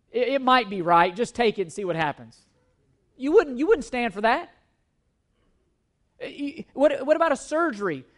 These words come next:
"Hey, s-, doc, what you gonna do on me?" "I don't know. We're gonna see. Let's see. I, I think this is the way to cure it, but I'm not really sure, so we're just gonna go in there and mess around and try to figure it out." It's truth.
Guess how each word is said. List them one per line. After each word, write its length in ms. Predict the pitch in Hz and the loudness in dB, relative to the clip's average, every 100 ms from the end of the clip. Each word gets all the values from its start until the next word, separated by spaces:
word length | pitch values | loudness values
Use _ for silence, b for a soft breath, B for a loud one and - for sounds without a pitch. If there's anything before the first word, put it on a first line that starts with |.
| b | b
"Hey, 180 | 269 247 | -2 -2
s-, 180 | - 262 214 | -10 -12 0
doc, 280 | 262 226 | 2 4
what 140 | 233 - | 2 0
you 60 | |
gonna 160 | 269 247 | -2 0
do 80 | 262 | -2
on 120 | 247 | -2
me?" 100 | 226 | -4
"I 40 | |
don't 160 | 349 392 | -8 -4
know. 160 | 339 233 | -2 -2
We're 120 | 277 | -2
gonna 120 | 277 | -6
see. 400 | - 277 185 131 _ - | -6 -8 -8 -10 _ -6
Let's 180 | 254 | -6
see. 280 | - 262 190 | -4 -6 -4
I, 160 | 202 220 B B | -4 -6 B B
I 140 | - 254 | -2 -2
think 360 | - 370 403 | -2 -14 -12
this 200 | 269 254 | -10 -10
is 60 | 247 | -8
the 80 | 254 | 2
way 140 | 269 | 2
to 80 | 254 | 2
cure 340 | - 277 285 | -2 -4 0
it, 80 | 262 | 0
but 80 | 240 | 0
I'm 160 | 269 311 | -6 -2
not 180 | 254 | -4
really 180 | 247 240 | 0 -2
sure, 360 | 190 254 247 240 | -4 -2 0 0
so 120 | 233 | -2
we're 100 | 247 | -8
just 160 | 240 208 | -6 -4
gonna 160 | 208 | -4
go 180 | 202 208 | -2 -4
in 60 | 190 | -4
there 140 | 190 | -8
and 80 | 185 | -6
mess 220 | 202 - | -6 -6
around 400 | 185 196 196 180 | -6 -4 -4 -8
and 80 | 156 | -6
try 160 | 196 | -4
to 60 | 175 | -4
figure 240 | - 190 | -6 -8
it 60 | 185 | -4
out." 180 | 185 180 214 | -6 -8 -16
It's 380 | 233 - _ - | -20 -20 _ -20
truth. 680 | - 330 466 320 143 _ | -12 -4 -2 -2 -6 _